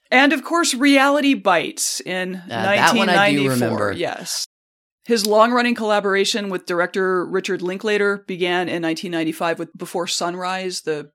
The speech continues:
Speaker 1: series he's done with, uh, French actress Julie Delpy. Fantastic films. Uh, he also dipped his toe into directing. He directed Lisa Loeb's nineteen ninety-four video for Stay.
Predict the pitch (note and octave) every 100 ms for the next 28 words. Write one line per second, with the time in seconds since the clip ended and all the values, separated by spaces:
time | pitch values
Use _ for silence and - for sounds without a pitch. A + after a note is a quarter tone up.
0 | - - E3+ E3+ F3 F3 E3+ D#3+ D#3 D3+
1 | - - F3 D#3+ E3 E3+ D#3 - D#3 -
2 | - F3 E3 D#3 D#3 D#3 F#3 F#3 F3+ _
3 | _ _ _ _ _ _ - F3+ E3 E3
4 | E3+ F3 - E3+ - F3 F3+ F3 - _
5 | _ _ _ _ _ _ - E3+ F3 G#3+
6 | B3 D#4 A#3+ C#4+ C#4+ C#4 C4+ C4+ B3 G3
7 | A3 A#3+ B3 G#3+ C#4 D4+ D4 A#3+ A3 A3+
8 | F#3 G#3+ A3 A#3+ G3 F3+ E3+ - F3+ F3
9 | A#3+ G3 F3+ F#3 F#3+ F#3 F3 D#3+ D#3 D#3+
10 | E3+ F3+ - - C4 B3+ - - -